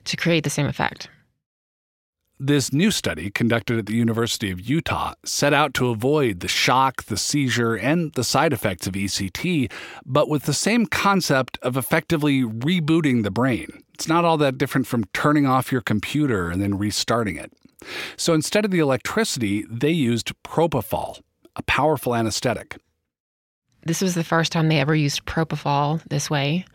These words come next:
Speaker 1: and, um, they took me all the way down to zero.
Speaker 2: Heather says zero meant she was in a coma so deep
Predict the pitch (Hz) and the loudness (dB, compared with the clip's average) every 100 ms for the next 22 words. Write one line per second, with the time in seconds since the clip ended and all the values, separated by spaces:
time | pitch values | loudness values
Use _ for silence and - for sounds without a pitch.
0 | - - - _ _ 151 147 147 147 147 | -20 -20 -20 _ _ -2 2 2 2 0
1 | - 143 147 147 151 - 165 - 151 151 | 0 0 2 2 0 0 -4 0 2 2
2 | 147 _ _ _ _ - 143 156 151 156 | 0 _ _ _ _ -6 0 2 2 2
3 | 151 156 156 - 143 151 139 139 190 220 | 2 2 0 -2 -2 -2 0 2 2 0
4 | - _ _ - 143 156 147 - 139 135 | -6 _ _ -2 2 2 2 4 4 4
5 | 123 113 110 131 185 151 104 127 131 131 | 0 -2 0 2 4 4 4 2 2 0
6 | 131 - 139 127 131 131 - 151 156 147 | 0 0 2 4 2 2 0 0 4 2
7 | - - 175 185 135 147 170 | 2 2 4 2 2 0 0